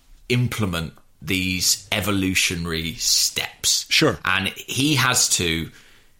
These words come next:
Speaker 1: hold his nerve almost to be like, "No, I know, I know actually we're not quite yet there to make that leap, or we're not quite there to make this leap."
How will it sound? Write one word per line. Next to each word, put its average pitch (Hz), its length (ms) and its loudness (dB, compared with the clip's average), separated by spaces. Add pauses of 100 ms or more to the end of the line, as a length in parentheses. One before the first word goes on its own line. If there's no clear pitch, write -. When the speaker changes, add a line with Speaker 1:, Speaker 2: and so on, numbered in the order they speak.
(840)
Speaker 1:
hold 131 500 4
his 104 280 2
nerve 107 840 0
almost 92 600 0
to - 60 0
be 98 200 2
like, 90 320 0 (240)
"No, 85 140 -2
I 101 180 4
know, 107 360 4
I 104 180 2
know 110 340 2
actually 87 440 -2
we're 92 220 2
not 117 320 0
quite 104 320 -2
yet 95 200 0 (120)
there 85 280 0
to - 140 0
make 87 200 -2 (120)
that - 260 -2
leap, 64 320 -8
or 87 100 -6
we're 92 120 2
not 123 260 2
quite 104 260 0
there 87 240 -2
to - 120 -2
make 82 300 -6
this - 260 -2
leap." - 260 -12